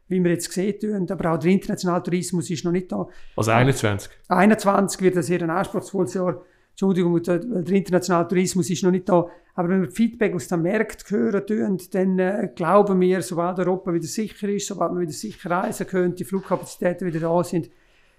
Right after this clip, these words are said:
Speaker 1: der Mensch hat das Bedürfnis zum Reisen. Der Mensch will, ich glaube, ähm, es, es, es gibt so, so ein paar Bedürfnisse, ein paar Grundbedürfnisse, die der Mensch wirklich will, oder? Das ist, er will mal über das offene Meer schauen, das will jeder Mensch.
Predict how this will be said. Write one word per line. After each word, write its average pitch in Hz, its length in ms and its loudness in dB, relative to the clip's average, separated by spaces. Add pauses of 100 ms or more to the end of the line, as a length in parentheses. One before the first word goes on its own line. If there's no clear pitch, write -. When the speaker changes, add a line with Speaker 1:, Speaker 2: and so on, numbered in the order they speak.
(160)
Speaker 1:
der 156 60 -2
Mensch 180 380 4
hat 170 120 0
das 170 100 -8
Bedürfnis 185 760 2
zum 170 180 -2
Reisen. 170 420 -10
Der 143 100 -4
Mensch 196 500 2 (380)
will, 214 300 2
ich - 240 -16 (360)
glaube, 208 360 2 (420)
ähm, 214 380 -2 (140)
es, - 160 -4
es, - 240 -4 (100)
es - 180 -6
gibt - 220 0
so, - 320 -2
so 196 220 4
ein 196 80 -2
paar 202 180 4
Bedürfnisse, 202 640 2
ein - 20 -16
paar 170 120 -2
Grundbedürfnisse, 208 880 4
die 165 40 -2
der 165 80 0
Mensch 180 320 0
wirklich 180 380 -2
will, 165 240 0
oder? 139 300 -6
Das 127 240 -12
ist, 151 160 -6
er 185 200 -2
will 190 200 4
mal 175 240 4
über 165 160 -4
das - 100 -10
offene 180 320 0
Meer 190 240 4
schauen, 208 320 -4
das 175 160 -10
will 190 160 -2
jeder 214 320 -4
Mensch. 208 380 -4